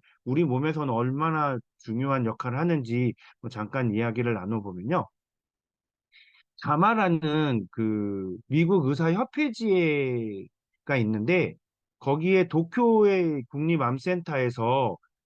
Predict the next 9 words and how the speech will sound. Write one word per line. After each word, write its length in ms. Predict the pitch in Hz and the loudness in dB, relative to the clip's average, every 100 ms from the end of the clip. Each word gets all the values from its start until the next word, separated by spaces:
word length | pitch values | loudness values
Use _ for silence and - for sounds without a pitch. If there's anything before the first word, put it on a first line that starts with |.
| _ | _
연구를 580 | 127 147 180 202 190 175 | 0 0 0 0 0 0
한 180 | 196 190 | -2 -2
적이 220 | 175 123 | -2 -4
있어요. 220 | 95 82 - _ _ _ | -10 -14 -16 _ _ _
어떤 520 | - 120 - 185 180 151 | -8 -8 -2 0 2 2
연구를 340 | 127 127 139 | 2 0 0
했냐면 440 | 151 131 147 160 120 - _ _ _ _ _ _ _ _ _ _ _ _ _ _ _ _ _ _ _ _ _ _ | 0 0 2 2 -2 -10 _ _ _ _ _ _ _ _ _ _ _ _ _ _ _ _ _ _ _ _ _ _
굉장히 460 | 147 165 196 180 | 0 2 2 2
대규모로, 760 | 170 143 160 196 170 151 123 95 | 0 -2 0 0 0 0 -2 -4